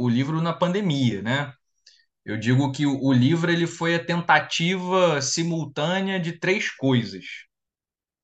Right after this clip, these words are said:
De tentar materializar de forma estruturada e organizada a forma como eu passei a encarar o espiritismo, porque nem sempre eu enxerguei o espiritismo como eu enxergo ele hoje. É, isso foi um, foi um processo.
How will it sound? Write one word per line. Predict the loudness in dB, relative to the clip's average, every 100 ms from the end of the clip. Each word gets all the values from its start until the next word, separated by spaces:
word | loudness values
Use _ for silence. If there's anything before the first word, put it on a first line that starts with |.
| -10
De | -4 0
tentar | 2 4 4
materializar | 4 4 4 4 4 4 4 4
de | 0
forma | 0 2 2
estruturada | -4 -6 -6 -2 2 4 4
e | 2
organizada | 2 0 0 -2 -2 -4
a |
forma | -2 0 0 -2
como | -6
eu | -6
passei | -4 -4 -4
a |
encarar | -4 -2 -4
o |
espiritismo, | -6 -8 -8 -6 -6 -6 -10 _ _ _ _ _ _ _
porque | -12 -6 -2 0
nem | 0 -2
sempre | 0 0 0 0
eu |
enxerguei | 0 0 0 2
o | 0
espiritismo | 0 -4 -4 -6 -2
como | -2
eu | -2
enxergo | -2 0 0
ele | -2 0
hoje. | 2 2 -2 -10 _ _ _ _ _
É, | -12 -10 -10
isso | -10 -12 -8
foi | -2
um, | 0 0
foi | 0 0
um | 0
processo. | -2 -2 0 0 0 -2 -8 -12 -14